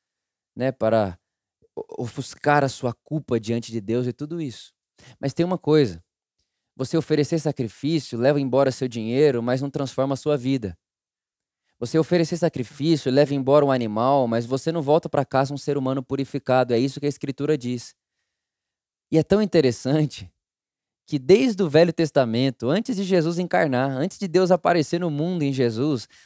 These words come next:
lá no Velho Testamento, esse Deus já dizia, "Eu não quero sacrifícios, eu quero misericórdia."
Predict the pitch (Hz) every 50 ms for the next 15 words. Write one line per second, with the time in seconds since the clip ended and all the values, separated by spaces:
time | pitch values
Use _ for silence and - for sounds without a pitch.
0 | _ - - - 233 339 311 170 156 185 214 196 - 190 170 - - 135 127 139
1 | 160 175 - - 233 165 - 160 139 143 160 160 160 165 151 156 139 127 143 160
2 | 170 180 160 - 156 147 147 - - 147 - - 135 - - - 113 113 123 123
3 | 113 - - 110 120 123 120 - 147 143 147 143 151 139 131 143 143 139 - _
4 | 104 104 104 104 98 95 87